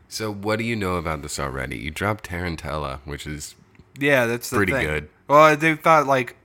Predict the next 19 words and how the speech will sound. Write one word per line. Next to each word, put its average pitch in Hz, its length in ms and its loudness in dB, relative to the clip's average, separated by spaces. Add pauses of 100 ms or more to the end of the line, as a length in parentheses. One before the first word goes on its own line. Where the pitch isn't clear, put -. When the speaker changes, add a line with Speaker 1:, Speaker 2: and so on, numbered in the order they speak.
(100)
Speaker 2:
spiders 131 500 0
would 127 200 -6 (180)
attack 123 420 -4
people 120 400 -4
and 110 220 -8
the 104 80 -6
poison 107 440 -6
would 110 120 -10
cause 104 380 -4
them 101 220 -10
to 101 100 -10
dance - 640 -10 (180)
uncontrollably. 95 840 -10 (500)
And 104 120 -8
that's 104 200 -8
about 90 340 -6
it. 71 240 -14 (160)
Like, 117 200 -2
I, 127 100 6